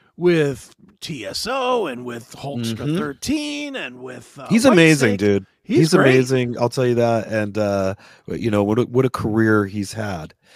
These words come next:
Speaker 1: Yeah.
Speaker 2: Uh, and also with Cher, right? He played, am
Speaker 1: Yeah,
Speaker 2: I
Speaker 1: he was with
Speaker 2: correct?
Speaker 1: Cher.
Speaker 2: Yeah.
Speaker 1: He was
Speaker 2: I
Speaker 1: with
Speaker 2: watched
Speaker 1: Night
Speaker 2: some of that,
Speaker 1: Ranger.
Speaker 2: and I was like,
Speaker 1: Dude.
Speaker 2: "God, what does Cher have him doing?" If you go to, like, we, we should pull some, let's pull up a live Cher thing and let it, you know, that he's in. I don't know if, if maybe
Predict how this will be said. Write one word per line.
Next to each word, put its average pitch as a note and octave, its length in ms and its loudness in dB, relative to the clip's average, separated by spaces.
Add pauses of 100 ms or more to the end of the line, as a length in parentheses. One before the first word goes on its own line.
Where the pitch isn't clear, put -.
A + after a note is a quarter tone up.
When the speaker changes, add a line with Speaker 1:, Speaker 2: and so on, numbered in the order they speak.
(360)
Speaker 1:
Yeah. F#3 280 -4
Speaker 2:
Uh, F2 80 -4
and A#2 140 2
also D#3+ 220 4
with C#3+ 100 2
Cher, D#3 420 0
right? G#2 200 -2
He A2+ 80 -6
played, A2 380 -8
am - 60 -8
Speaker 1:
Yeah, B3 120 -2
Speaker 2:
I F#4 60 -4
Speaker 1:
he A3+ 60 -8
was E3+ 200 -10
with F3+ 120 -4
Speaker 2:
correct? A#2+ 100 -6
Speaker 1:
Cher. E3+ 180 -8
Speaker 2:
Yeah. C4 280 -2 (400)
Speaker 1:
He C#3 60 -10
was C3+ 60 4
Speaker 2:
I - 40 4
Speaker 1:
with - 100 4
Speaker 2:
watched E3 180 6
Speaker 1:
Night G#3+ 80 0
Speaker 2:
some B2+ 140 4
of G#2+ 100 4
that, G#2+ 280 4
Speaker 1:
Ranger. C#4 160 -10 (560)
Speaker 2:
and B2+ 120 -6
I C3 40 -2
was C3+ 160 -6
like, C3 120 -8
Speaker 1:
Dude. C#4 100 -16
Speaker 2:
"God, G3 160 -12
what C3+ 80 -8
does G3+ 100 -10
Cher E3 380 -2
have F2+ 240 -10
him F2+ 100 -12
doing?" F#2 300 -6
If A#2 200 -4
you E3+ 80 -2
go G3 200 8
to, F3+ 140 6
like, B2 360 2
we, D#3 140 2
we F3 80 2
should - 180 -2
pull D#3+ 160 2
some, A#2 320 0
let's C3 140 -4
pull E3+ 180 0
up D#3+ 140 -2
a - 20 0
live A#2+ 400 -2 (140)
Cher A2+ 420 -2
thing F2 380 -6
and F#2 100 -8
let G2 140 -4
it, - 100 -12
you G2+ 180 -4
know, F#2+ 120 -2
that F#2 120 -4
he's G#2 240 -2
in. G2+ 200 2
I A#2 80 2
don't A#2+ 140 6
know G#2 200 6
if, - 140 -2
if G#2+ 260 -4
maybe G2 320 -2